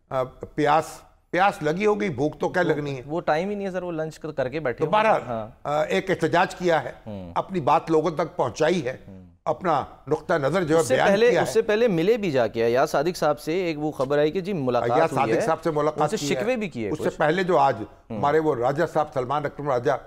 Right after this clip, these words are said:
Speaker 2: हम्म।
Speaker 1: वो, अ, इमरान खान साहब से भी मिले हैं। तो वो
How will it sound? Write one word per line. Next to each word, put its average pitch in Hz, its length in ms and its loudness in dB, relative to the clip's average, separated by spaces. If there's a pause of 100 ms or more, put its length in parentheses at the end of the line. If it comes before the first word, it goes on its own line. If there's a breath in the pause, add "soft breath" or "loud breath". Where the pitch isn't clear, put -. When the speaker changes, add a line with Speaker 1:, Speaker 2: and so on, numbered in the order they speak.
Speaker 2:
हम्म। 107 260 -8
Speaker 1:
वो, 156 460 0
अ, 127 100 -4 (120)
इमरान 143 260 0
खान 156 200 -2
साहब 175 220 -2
से 180 120 0
भी 170 140 -2
मिले 151 260 2
हैं। 120 220 -8 (480)
तो 208 80 -2
वो 208 400 -4